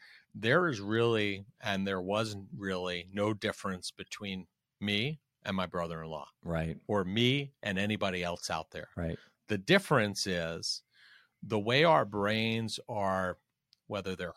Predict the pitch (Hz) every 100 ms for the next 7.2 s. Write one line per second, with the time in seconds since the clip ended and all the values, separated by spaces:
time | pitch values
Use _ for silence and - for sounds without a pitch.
0 | - 104 98 98 98 95 92 92 - _
1 | _ _ _ - 90 - 85 92 98 95
2 | 90 - - - _ _ _ _ - 113
3 | 107 110 104 101 101 95 - 226 107 92
4 | 87 90 104 104 101 95 - - 98 95
5 | 101 95 92 - 98 95 95 90 95 98
6 | 98 95 92 85 - - _ 98 92 90
7 | 87 85